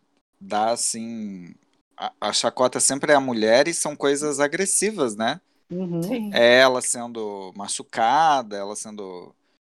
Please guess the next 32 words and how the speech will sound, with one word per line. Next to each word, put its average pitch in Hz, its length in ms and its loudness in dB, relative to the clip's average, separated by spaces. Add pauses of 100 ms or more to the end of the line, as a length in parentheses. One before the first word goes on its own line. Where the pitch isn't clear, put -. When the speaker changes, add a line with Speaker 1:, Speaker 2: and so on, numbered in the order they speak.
(360)
Speaker 1:
Eu 110 100 -6
lembro 175 160 0
que 185 100 -4
tinha 151 220 -10
um, 127 420 -10
uns 110 120 -8
negócios 117 400 2
de, 107 300 0
de 98 320 -8
deslizar, 113 840 4
assim, 117 300 2
num, 104 220 -8 (180)
num, 92 220 -18 (100)
numas 98 340 -8
montanhas, 110 800 -4
elas 101 240 0
também 120 240 -4
tavam 107 220 -4
de 98 120 -12
biquíni, 101 760 -6
enfim. 87 380 -10 (800)
Meio 98 240 -4
Jackass, 101 600 2
assim, 85 360 -12
sei 95 160 -4
lá. 85 200 -4 (800)
Péssimo. 139 460 6
Speaker 2:
Ah, 208 180 10
eu 202 60 6
lembro 196 220 6
disso, 180 220 2
num, 180 180 -2